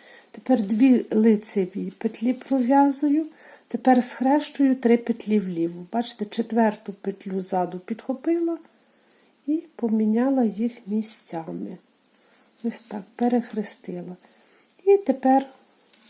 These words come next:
пров'язую всі чотири петлі лицевими. І ще в нас в кінці ряду дві лицеві петлі і пружкова виворітня.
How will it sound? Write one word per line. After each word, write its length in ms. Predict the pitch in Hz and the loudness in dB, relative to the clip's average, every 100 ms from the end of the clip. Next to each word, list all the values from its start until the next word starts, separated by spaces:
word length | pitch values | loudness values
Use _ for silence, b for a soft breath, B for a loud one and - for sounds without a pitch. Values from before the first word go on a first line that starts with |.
| _ _ _ _ _ _ _ _ _ _ _ _ _ _ | _ _ _ _ _ _ _ _ _ _ _ _ _ _
пров'язую 880 | - 233 220 214 233 233 196 214 208 | -8 0 0 4 4 4 2 0 0
всі 300 | 196 - 214 | -2 -6 -8
чотири 480 | 208 180 - 196 190 | -10 -16 -2 -2 -2
петлі 440 | 190 190 - 196 | -6 -12 -8 -4
лицевими. 840 | 185 208 240 - 311 330 381 349 320 - b b b 311 | -2 0 -2 0 -2 0 -2 -4 -12 -16 b b b 2
І 160 | 359 | 2
ще 220 | 359 247 | 2 0
в 80 | 220 | 2
нас 240 | 233 220 - | 2 0 -2
в 80 | |
кінці 400 | 220 202 - 220 | 0 0 0 0
ряду 380 | 208 208 180 196 | 2 0 -2 -6
дві 300 | 175 185 190 | -10 -4 -2
лицеві 600 | 185 170 - 196 185 220 | -2 -4 -4 -4 -2 -2
петлі 500 | 254 330 320 311 359 381 b b b b - | 0 -2 0 2 0 0 b b b b -2
і 180 | 302 349 | 2 2
пружкова 760 | - 220 - - 247 247 226 | 0 -6 -6 0 4 4 4
виворітня. 800 | 202 165 165 180 175 180 - 220 | 2 0 -2 -4 -8 -10 -10 -10